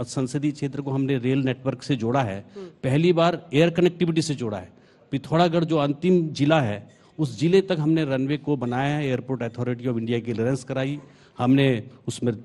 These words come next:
Speaker 1: प्लेन चलाना प्रारंभ किया। अब दिल्ली से भी हम जल्दी से जल्दी प्लेन चलाने का, अ, विचार कर रहे हैं। हम एटीआर फ़ोर्टी टू चलाएंगे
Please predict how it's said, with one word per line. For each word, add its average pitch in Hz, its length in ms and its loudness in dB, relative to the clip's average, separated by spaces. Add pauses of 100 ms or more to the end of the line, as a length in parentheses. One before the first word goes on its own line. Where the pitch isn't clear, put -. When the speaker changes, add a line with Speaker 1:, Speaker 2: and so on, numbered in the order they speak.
(100)
Speaker 1:
प्लेन 110 540 -2
चलाना 135 340 -4
प्रारंभ 123 400 -4
किया। 135 240 -4
अब 131 60 -6
दिल्ली 123 300 0
से 151 140 -6
भी 143 60 -4
हम 135 120 -2
जल्दी 123 280 -2
से 117 80 -10
जल्दी 117 340 -4 (260)
प्लेन 117 200 -2
चलाने 110 340 -4
का, 107 320 -8 (160)
अ, 113 40 -2
विचार 110 340 -2
कर 113 160 -6
रहे 131 120 -4
हैं। 143 100 -10 (100)
हम 117 140 -2
एटीआर 117 340 -4 (560)
फ़ोर्टी 120 220 -4
टू 120 140 -4
चलाएंगे 123 440 -6